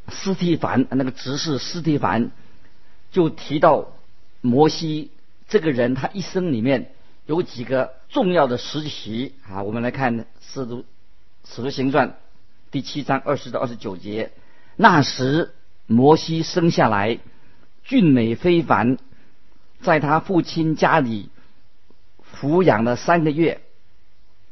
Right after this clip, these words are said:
他被丢弃的时候，法老的女儿拾了去，养为自己的儿子。摩西学了埃及人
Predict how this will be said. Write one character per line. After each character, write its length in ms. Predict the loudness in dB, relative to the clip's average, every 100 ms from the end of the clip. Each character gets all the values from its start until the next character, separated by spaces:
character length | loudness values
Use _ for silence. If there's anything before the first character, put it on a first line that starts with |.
| 0
他 160 | 2
被 320 | 4 4 2
丢 360 | -2 -2 -2 0
弃 260 | -4 -2 0
的 100 | 0
时 200 | 0 2
候， 280 | 2 0 -6 -14 -14
法 280 | -2 4 6
老 120 | 6
的 140 | 4
女 220 | 4 2
儿 300 | 2 4 2 -2 -12 -12 -14 -14 -12 -12 -12
拾 360 | -10 -10 -4 2
了 180 | 4 4
去， 400 | 0 -6 -6 -6 -12 -12 -12 -12 -12 -12 -6
养 280 | 0 2 2
为 340 | 2 2 0 -4 -12
自 200 | -4 -2
己 160 | 0 -2
的 120 | -2
儿 240 | 0 2 2
子。 300 | 0 -10 -10 -12 -12 -12 -4
摩 180 | -2
西 300 | -2 -2 -2
学 220 | -2 0 2
了 100 | 4
埃 220 | 4 4
及 180 | 2 0
人 280 | 0 0